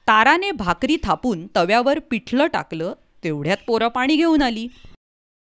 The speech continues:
"आव, पाचुंदा सोडा," लक्ष्मीने दिलेला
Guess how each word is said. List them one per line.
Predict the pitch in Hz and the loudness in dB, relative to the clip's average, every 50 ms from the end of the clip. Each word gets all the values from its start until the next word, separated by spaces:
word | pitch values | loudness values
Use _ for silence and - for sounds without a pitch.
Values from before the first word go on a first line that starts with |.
| - - - - - _ - | -20 -20 -20 -20 -20 _ 2
"आव, | - 247 285 311 330 349 339 | 6 6 6 8 6 2 2
पाचुंदा | - 339 330 320 320 - 349 320 294 294 330 339 | 4 4 4 4 4 2 0 2 2 2 2 0
सोडा," | - 349 330 339 339 330 294 - - _ - _ _ _ _ _ _ _ _ _ _ _ _ _ - | 0 0 0 2 2 2 0 -2 -6 _ -20 _ _ _ _ _ _ _ _ _ _ _ _ _ -10
लक्ष्मीने | 151 151 165 - - - 208 185 196 196 202 196 | -6 -6 -6 -4 -4 -8 -4 -4 -2 -2 -2 -2
दिलेला | 185 185 170 175 190 190 196 | -2 -2 -2 -2 0 0 -2